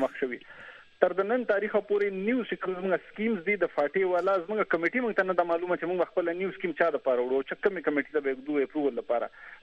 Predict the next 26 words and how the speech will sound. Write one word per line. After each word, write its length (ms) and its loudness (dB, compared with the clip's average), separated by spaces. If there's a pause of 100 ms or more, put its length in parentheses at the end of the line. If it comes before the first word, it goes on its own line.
موږ 180 2
ته 140 2
خپله 280 2 (220)
اتھارټي 600 0 (460)
د 240 4
اپروول، 380 0
اه، 880 0
فارم 280 4
هم 140 2
نه 100 4
دی 140 4
معلوم. 240 -2 (320)
زموږ 340 2
تر 100 0 (100)
اوسه 260 2 (140)
ته 100 0
پورې 280 2
چې 120 -8
کوم 160 2
ای 160 6
ډي 140 -2
پی 100 0
راغلی 300 2
و، 100 2
دا 160 4
څلور 260 2